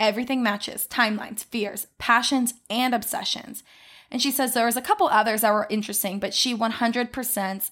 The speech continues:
aligns with me." So I look this woman up, Anne of Austria.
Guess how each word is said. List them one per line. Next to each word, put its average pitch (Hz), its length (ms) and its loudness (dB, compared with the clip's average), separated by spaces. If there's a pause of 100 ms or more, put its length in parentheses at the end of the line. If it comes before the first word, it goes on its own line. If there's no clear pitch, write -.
aligns 185 520 -4
with 190 180 -10
me." 277 320 -10 (680)
So - 180 4
I 359 80 6
look 392 300 2
this 494 240 2
woman 208 280 4
up, - 200 -10 (1160)
Anne 240 160 0
of 214 80 -2
Austria. - 640 -4